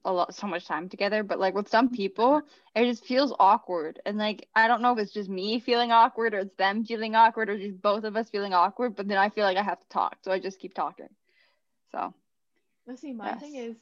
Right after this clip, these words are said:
Speaker 2: I don't personally feel awkward when that happens, but I worry that the other person feels awkward because I know
Speaker 1: Yeah.
Speaker 2: that I am an insensitive person, um, and I have very little sense for what other <laughs> people are feeling. So then when there is a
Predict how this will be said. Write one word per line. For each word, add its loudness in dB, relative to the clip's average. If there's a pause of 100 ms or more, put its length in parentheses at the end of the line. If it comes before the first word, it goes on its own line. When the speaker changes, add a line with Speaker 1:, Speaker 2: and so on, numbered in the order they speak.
(260)
Speaker 2:
I -4
don't -4
personally -6
feel -4
awkward -8
when -10
that -10
happens, -10
but -6
I -6
worry -10
that -12
the -14
other -10
person -10
feels -10
awkward -10 (280)
because -4
I -4
know 0
Speaker 1:
Yeah. -4
Speaker 2:
that -10
I -2
am -4
an -6
insensitive -14
person, -16 (580)
um, -6
and -14
I -12
have -12
very -8
little -8 (320)
sense -8
for -6
what -4
other 0
<laughs> -
people 0
are 0
feeling. -6 (400)
So -8
then -6
when -8
there -4
is -8
a -8